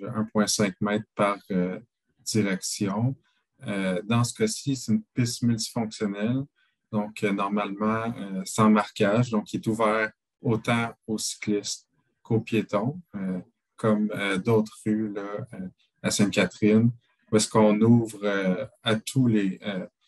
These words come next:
les déplacements là, de, actifs. Euh,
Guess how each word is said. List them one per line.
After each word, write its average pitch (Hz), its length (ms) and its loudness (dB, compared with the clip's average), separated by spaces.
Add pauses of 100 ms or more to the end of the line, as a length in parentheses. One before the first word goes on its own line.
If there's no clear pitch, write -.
(280)
les 113 160 4
déplacements 107 680 4
là, 101 240 -4
de, 90 400 -4
actifs. - 600 -2 (600)
Euh, 92 420 -12